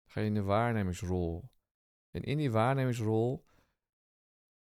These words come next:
kun je dus dingen waarnemen, maar je kan ook nog een keertje helemaal niets waarnemen. In de zi-, in die zin dat je je aandachts-, je focuspunt,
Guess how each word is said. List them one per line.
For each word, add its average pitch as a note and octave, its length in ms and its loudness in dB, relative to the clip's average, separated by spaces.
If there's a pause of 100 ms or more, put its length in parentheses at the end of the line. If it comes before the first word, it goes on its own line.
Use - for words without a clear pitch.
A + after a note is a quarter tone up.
(120)
kun A2+ 140 -2
je A2 100 2
dus G2+ 180 -2
dingen F#2+ 320 4
waarnemen, A2 520 4
maar B2 180 0
je A#2 80 -2
kan A#2+ 160 -2
ook B2+ 100 0
nog C3 100 -2
een B2+ 60 -6
keertje C3 280 -4
helemaal B2+ 560 0
niets C#3 440 -2
waarnemen. G2 680 0
In B2+ 120 -2
de A#2 140 0
zi-, - 180 -4
in A#2+ 200 -2
die A#2+ 140 0
zin A#2 280 -2
dat A#2 160 0
je A#2 180 -2 (800)
je - 100 -10
aandachts-, B2+ 580 0
je A2+ 200 -6
focuspunt, B2+ 960 0